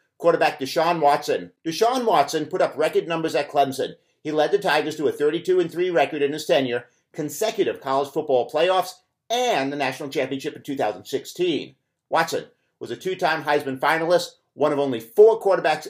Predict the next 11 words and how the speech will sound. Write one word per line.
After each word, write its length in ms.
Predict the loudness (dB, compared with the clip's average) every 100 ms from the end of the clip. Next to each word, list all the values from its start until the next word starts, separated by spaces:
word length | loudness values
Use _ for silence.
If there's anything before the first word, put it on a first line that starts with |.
| 0
ever 380 | 2 2 -2 -8
to 60 |
be 160 | -4 -2
a 80 | -2
two-time 560 | -4 -2 -2 -2 -4
recipient 600 | -8 -6 2 2 4 2
of 100 | 2
the 80 | -4
Davey 340 | 2 2 4 2
O'Brien 400 | 2 2 2 0
Award, 420 | -2 2 2